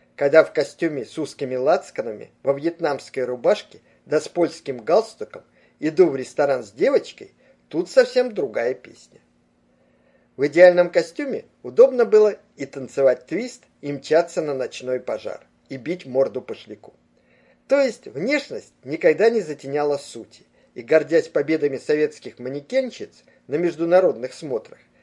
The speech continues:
следовало подчеркнуть: и все говорят не столько о белизне зубов, длине ног, объёме талии и бёдер, сколько об образе советской женщины. Переворот произошёл и в цветной гамме страны.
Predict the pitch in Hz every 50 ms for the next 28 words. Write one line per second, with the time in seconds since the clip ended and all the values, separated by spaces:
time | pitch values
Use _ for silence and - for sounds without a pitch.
0 | _ _ - - 139 175 233 233 254 226 220 214 196 196 - 180 180 - - 170
1 | 160 - - 101 95 - _ _ _ _ _ _ _ _ _ _ _ _ _ _
2 | - 143 147 - - - 196 190 - 151 160 156 147 139 131 - - 131 131 123
3 | - - 220 262 285 - - 233 208 175 156 160 156 160 151 143 - 151 151 131
4 | 117 123 156 147 113 117 101 - - _ _ _ _ _ 113 113 135 175 175 180
5 | 175 160 143 147 165 156 113 - - _ _ _ - 147 147 139 151 175 165 147
6 | 160 175 - - 151 123 107 104 117 123 143 175 175 143 135 135 107 95 - -
7 | - _ _ _ _ _ _ - - - 156 135 127 - 117 110 113 - - 196
8 | 262 240 220 202 196 180 190 180 - - 120 117 120 127 123 - - - 123 117
9 | 104 - 110 98 90 - - - - - _ _ _ _ _ _ _ _ _ _
10 | _ _ _ _ _ _ _ _ _ _ _ _ _ _ _ _ _ _ _ -
11 | 127 139 147 147 147 170 220 220 - - 170 156 147 127 131 139 - - - 98
12 | - - _ _ _ _ 151 156 151 - - - 139 131 - - 127 147 175 170
13 | - 110 135 123 117 117 120 117 - _ - 107 113 107 - - _